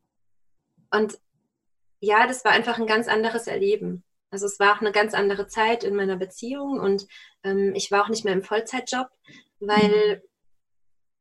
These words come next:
Speaker 1: allein dieser, dieser Druck, immer jeden Tag acht bis
Speaker 2: Ja.
Speaker 1: neun Stunden arbeiten zu müssen und dann, ähm, Haushalt und Ehe, also Partner und Freunde und Hobbys und wenn du noch ein Kind hast, dann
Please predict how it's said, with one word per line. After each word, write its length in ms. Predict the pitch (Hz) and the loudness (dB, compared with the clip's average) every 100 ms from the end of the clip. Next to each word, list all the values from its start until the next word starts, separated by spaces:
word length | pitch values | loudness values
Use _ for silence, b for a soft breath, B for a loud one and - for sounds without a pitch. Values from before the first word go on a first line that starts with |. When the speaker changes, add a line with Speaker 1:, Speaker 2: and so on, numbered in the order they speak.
| _ _ _ _ _ _ _ | _ _ _ _ _ _ _
Speaker 1:
allein 420 | - 214 214 247 226 | 0 4 4 4 0
dieser, 400 | 214 208 202 185 | 0 2 2 0
dieser 260 | 208 208 | -2 -4
Druck, 380 | - - 240 - | -4 -8 -8 -10
immer 220 | - 202 | -8 -4
jeden 280 | 202 196 208 - _ _ _ _ | -2 -2 -4 -6 _ _ _ _
Tag 140 | 202 - | -10 -4
acht 200 | 202 214 | -4 -4
bis 100 | 208 | -6
Speaker 2:
Ja. 60 | 202 | -4
Speaker 1:
neun 120 | 208 | -4
Stunden 280 | - 208 - 202 | -6 -12 -6 -2
arbeiten 280 | 208 208 202 | -2 -2 -4
zu 140 | 190 | -4
müssen 280 | 190 - 190 | -4 -4 -4
und 160 | 196 | -2
dann, 220 | 214 220 220 B B B B | 0 0 -2 B B B B
ähm, 380 | 208 214 214 - - - - | -2 -2 -2 -6 -12 -8 -2
Haushalt 500 | 247 254 208 175 - | 0 0 0 0 -2
und 280 | 208 214 - _ - - _ | -2 -2 -6 _ -20 -20 _
Ehe, 280 | 240 254 - | -2 -2 -2
also 200 | 180 185 | -6 -6
Partner 480 | - 240 247 202 185 | -4 -4 0 0 0
und 180 | 190 196 | 0 -2
Freunde 400 | - 220 240 190 | -2 -2 0 0
und 180 | 208 226 | -4 -4
Hobbys 340 | 226 214 - | -6 -6 -8
und 260 | - 240 240 | -2 -2 2
wenn 120 | 208 | 2
du 40 | 202 | 2
noch 120 | 196 | 0
ein 60 | |
Kind 260 | 214 302 294 | -4 -8 -4
hast, 200 | 269 - | -4 -2
dann 200 | 214 214 | -2 -2